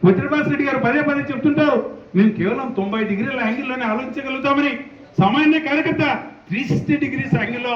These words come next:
ఆలోచిస్తుంటాడని. ఎస్, వాస్తవం ఇది. క్షేత్రస్థాయిలో ఉన్న మీరు త్రీ సిక్స్టీ డిగ్రీస్ యాంగిల్లో ఆలోచించగల శక్తి మీ దగ్గర ఉంది కాబట్టి మీరు నిర్ణయించిన వ్యక్తే కరెక్ట్ వ్యక్తి అవుతాడు. కాబట్టి ఈ అవకాశాన్ని సద్వినియోగం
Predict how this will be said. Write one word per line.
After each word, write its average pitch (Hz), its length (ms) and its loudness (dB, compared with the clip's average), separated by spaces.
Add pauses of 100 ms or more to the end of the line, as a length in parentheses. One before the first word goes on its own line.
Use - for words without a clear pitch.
ఆలోచిస్తుంటాడని. 226 760 -6 (360)
ఎస్, - 200 -4
వాస్తవం 320 400 4
ఇది. 330 140 0 (1040)
క్షేత్రస్థాయిలో 277 720 0
ఉన్న 233 100 -4 (180)
మీరు 330 260 4 (1120)
త్రీ 180 120 0 (100)
సిక్స్టీ - 280 -6
డిగ్రీస్ 196 340 -2
యాంగిల్లో 196 320 0 (120)
ఆలోచించగల 220 540 -2 (120)
శక్తి 190 200 0 (120)
మీ 202 80 4 (100)
దగ్గర 247 260 -4
ఉంది 190 160 0
కాబట్టి 175 280 -2 (640)
మీరు 320 260 4
నిర్ణయించిన 285 480 0
వ్యక్తే 233 240 -4 (100)
కరెక్ట్ 190 320 -6
వ్యక్తి 202 220 -8
అవుతాడు. 202 340 -4
కాబట్టి 175 320 -4 (520)
ఈ 202 40 2 (120)
అవకాశాన్ని 202 720 -2
సద్వినియోగం 277 540 4